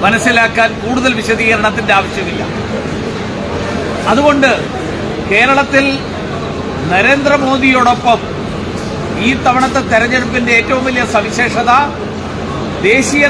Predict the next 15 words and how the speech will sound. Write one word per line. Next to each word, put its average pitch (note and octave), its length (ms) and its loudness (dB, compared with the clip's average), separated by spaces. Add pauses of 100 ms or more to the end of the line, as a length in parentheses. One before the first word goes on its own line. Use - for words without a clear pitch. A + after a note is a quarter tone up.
തലത്തിൽ B3+ 400 0 (200)
പ്രധാനമന്ത്രി B3 680 2 (100)
നരേന്ദ്രമോദിയുടെ A#3+ 800 0 (100)
നേതൃത്വത്തിൽ A#3 640 -2 (260)
എൻ A3+ 80 -2 (100)
ഡി C4+ 100 0 (120)
എ A3+ 40 0 (120)
സർക്കാർ G#3+ 400 2 (840)
വീണ്ടും C#4 520 2
ഭരണത്തിൽ B3 560 2
വരും B3 300 0 (120)
എന്നുള്ളത് A#3 480 0 (1700)
വ്യക്തമായിരിക്കുന്ന C4+ 920 2
ഒരു A#3+ 160 0
സാഹചര്യത്തിലാണ് A3+ 800 2